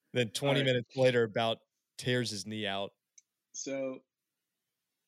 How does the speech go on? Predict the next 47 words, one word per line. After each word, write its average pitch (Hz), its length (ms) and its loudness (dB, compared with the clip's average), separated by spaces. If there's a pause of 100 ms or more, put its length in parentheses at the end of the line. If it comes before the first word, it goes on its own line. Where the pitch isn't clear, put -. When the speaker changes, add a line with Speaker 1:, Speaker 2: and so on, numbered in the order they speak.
(680)
Speaker 2:
be 143 160 -2
honest, 98 560 -12 (880)
ten, 151 340 -4
fifteen 147 340 -4
minutes 131 240 -6
into 117 180 -4
that 113 180 -4
ski 117 220 -4
trip, 104 240 -8
you 110 120 -2
did 117 140 0
not 104 340 -6
think 107 180 -8
it 104 60 0
would 95 240 -4
go 98 220 0
as 95 220 -4
well 92 220 -2
as 90 100 -6
it 85 140 -8
did. 80 180 -10 (1080)
Speaker 1:
Yes. - 460 -2 (280)
I, 131 180 2 (140)
I, 131 320 2
I 135 160 2
thought 143 240 -2
it 139 40 -2
was, 123 220 -4
it, 117 400 -6
I 120 80 0
thought 131 180 -4
the 113 80 -6
day 117 180 0
was 113 300 -4
over 117 340 0
at 104 100 -4
that 101 160 -2
point 107 220 -6
when 107 120 -8
you 107 140 -6
were, 104 260 -4 (500)
you 104 80 -10
know, 101 140 -4
waddling 107 560 -4
down 101 280 -4
the 95 80 -10
slopes. 107 600 -2